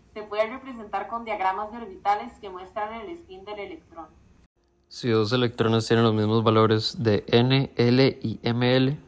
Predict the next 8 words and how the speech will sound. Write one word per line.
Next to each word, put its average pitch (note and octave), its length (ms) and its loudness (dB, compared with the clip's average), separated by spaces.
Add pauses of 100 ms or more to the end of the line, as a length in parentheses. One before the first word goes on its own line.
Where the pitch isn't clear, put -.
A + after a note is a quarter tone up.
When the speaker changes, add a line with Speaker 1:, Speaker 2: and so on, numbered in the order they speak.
Speaker 2:
entonces A2+ 720 0 (340)
deben A#2 380 6
tener A2 480 2
valores A2 500 2
diferentes G#2+ 560 0
de G#2 140 -4
M G#2 240 -2
S. - 240 -10